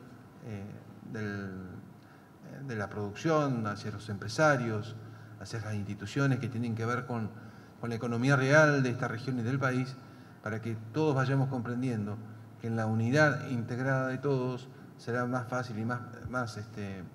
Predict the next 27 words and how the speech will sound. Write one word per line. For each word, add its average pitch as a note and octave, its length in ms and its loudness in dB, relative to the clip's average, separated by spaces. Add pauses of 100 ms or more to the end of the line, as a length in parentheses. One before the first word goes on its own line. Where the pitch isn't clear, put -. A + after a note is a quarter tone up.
(100)
posible C3 560 0 (400)
cons-, - 360 -2 (120)
construir A#2+ 360 -2
lo A#2+ 140 -2
que A#2 80 -6
todos A2 320 -4
queremos. F#2+ 460 -6 (920)
Así B2 200 -2
que C#3+ 80 4
bueno, C#3 360 6
este, G#2 560 -2 (640)
muy C3+ 240 2
felices C#3 680 2 (280)
de A#2+ 80 -6
que A#2 100 -4
podamos B2 600 0 (100)
hoy, C#3 240 6 (760)
eh, - 120 -12
consolidar C3+ 600 6
ese C#3 200 2
paso C3+ 320 0
que G#2 80 -2
comenzó G#2+ 440 0
hace A#2+ 240 -2
un, G#2+ 320 -2
un A2 100 -2
año A2 440 0